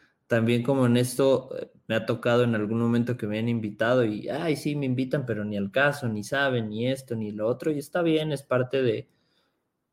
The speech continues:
pero yo entiendo que a ti de verdad te interesaba saber un poco más de lo que pasaba dentro de mi cabeza y, y, pues, espero que, que, que haya funcionado lo, lo que te dije y que funcione. Y, pues, nada, hermano, de verdad, de verdad estoy bien contento de que nos estemos acompañando a crecer uno,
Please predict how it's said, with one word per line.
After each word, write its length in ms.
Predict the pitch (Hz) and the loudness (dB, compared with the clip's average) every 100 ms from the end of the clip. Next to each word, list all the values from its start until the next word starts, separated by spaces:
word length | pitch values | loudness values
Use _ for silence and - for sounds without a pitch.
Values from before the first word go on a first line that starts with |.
| _ | _
pero 160 | 127 123 | 2 4
yo 120 | 120 | 6
entiendo 380 | 127 135 135 131 | 4 4 2 0
que 80 | 117 | -2
a 80 | - | 0
ti 100 | 127 | 2
de 100 | 127 | 2
verdad 280 | 110 110 | 2 -2
te 80 | 113 | -2
interesaba 560 | 120 117 101 101 113 113 | -4 -2 -4 -2 -2 0
saber 300 | 110 107 113 | -2 -4 -4
un 120 | 113 | -6
poco 240 | 113 - | -10 -8
más 200 | 107 107 113 | -6 -2 0
de 80 | |
lo 160 | 113 104 | -2 -4
que 100 | - | -8
pasaba 440 | - 98 113 113 | -10 -4 2 4
dentro 280 | 113 113 113 | 4 2 0
de 60 | 107 | 0
mi 160 | 101 | -2
cabeza 640 | 98 95 110 117 170 202 _ _ _ _ _ | 0 2 2 2 -2 -4 _ _ _ _ _
y, 340 | 120 101 92 - | -6 -2 -2 -4
y, 100 | 98 | -10
pues, 200 | 98 98 | -8 -10
espero 400 | 101 - 117 113 | -10 0 2 2
que, 280 | 113 98 - | 2 -2 -4
que, 320 | - 90 - _ | -8 -8 -8 _
que 260 | 92 92 | -8 -4
haya 240 | 98 113 117 | 0 0 0
funcionado 640 | 123 110 98 107 113 113 | -2 -2 -2 -2 0 0
lo, 280 | 104 98 - | 0 -4 -6
lo 180 | 104 101 | -12 -10
que 80 | 101 | -8
te 160 | 107 | -2
dije 380 | 107 127 127 92 | 0 0 0 -4
y 140 | - | -4
que 100 | - | -8
funcione. 640 | 98 98 98 120 147 226 - _ _ _ _ _ _ _ | -8 -6 0 0 2 0 -4 _ _ _ _ _ _ _
Y, 80 | 110 | -10
pues, 180 | 107 104 | -6 -4
nada, 180 | 135 | -2
hermano, 300 | 175 151 123 | 0 2 2
de 100 | 113 | 4
verdad, 360 | 110 110 117 110 | 2 4 4 4
de 80 | 110 | 4
verdad 180 | 110 113 | 2 0
estoy 220 | - 131 | 0 2
bien 200 | 131 127 | 2 2
contento 400 | 127 123 120 131 | 0 0 -2 0
de 100 | 123 | -2
que 100 | 110 | -4
nos 100 | 107 | -6
estemos 300 | 120 117 120 | -4 -4 -4
acompañando 520 | 104 104 104 104 107 | -8 -8 -8 -8 -10
a 60 | 107 | -12
crecer 300 | 98 110 104 | -12 -10 -6
uno, 340 | 104 101 | -6 -8